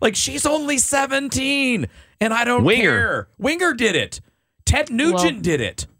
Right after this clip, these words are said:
Speaker 3: th-, the Beatles, R E O Speedwagon.
Speaker 1: Yeah.
Speaker 3: The Rolling Stones.
Speaker 1: It was such a thing.
Speaker 3: That
Speaker 2: Yeah.
Speaker 3: was a weird thing. But again, like, when you find out these stories.
Speaker 1: And if I found out about it in real time, and by the way, it does still impact me.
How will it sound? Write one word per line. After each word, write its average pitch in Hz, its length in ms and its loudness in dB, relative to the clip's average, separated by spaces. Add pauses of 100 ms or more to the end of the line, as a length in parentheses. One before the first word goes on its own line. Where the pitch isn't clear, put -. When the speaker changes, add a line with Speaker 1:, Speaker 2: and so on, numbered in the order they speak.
(340)
Speaker 3:
th-, 220 100 -2
the 202 220 2
Beatles, 262 640 0 (420)
R 180 140 2
E 185 80 0
O - 20 0
Speedwagon. 220 640 0
Speaker 1:
Yeah. 269 600 0 (260)
Speaker 3:
The 165 80 -6
Rolling 196 280 0
Stones. 180 280 0
Speaker 1:
It 185 60 2
was 247 220 2
such 247 280 -2
a 226 80 0
thing. 190 680 -2
Speaker 3:
That 233 160 4
Speaker 2:
Yeah. - 80 0
Speaker 3:
was 247 100 2
a 240 80 0
weird 226 280 0
thing. 196 300 0 (680)
But 302 240 2
again, 339 300 0
like, 294 120 0
when 277 120 2
you 262 80 0
find 285 240 2
out 330 120 0
these 262 160 -2
stories. 240 840 0 (120)
Speaker 1:
And 160 100 2
if 170 80 -2
I 247 120 2
found 226 200 0
out 165 160 2
about 143 200 0
it 131 100 -4
in 120 100 -4
real 117 220 0
time, 165 220 0
and 175 100 -2
by 196 100 2
the 190 80 -2
way, 131 140 0
it 135 80 -2
does 170 180 0
still 120 280 -2
impact 120 480 -2
me. 69 120 -12